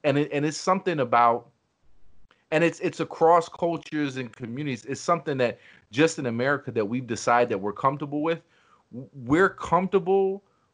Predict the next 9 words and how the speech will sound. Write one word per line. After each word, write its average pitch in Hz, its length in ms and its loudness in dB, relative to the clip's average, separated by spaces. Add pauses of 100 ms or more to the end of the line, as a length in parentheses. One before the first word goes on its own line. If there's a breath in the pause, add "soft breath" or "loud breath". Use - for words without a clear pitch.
(100)
with 123 460 2 (140)
seeing 156 600 -6
black 123 320 2
people 139 600 -6
in, 107 420 -4 (340)
in 117 220 -2
violent, 127 720 0
deplorable 120 580 0
circumstances 101 1080 -4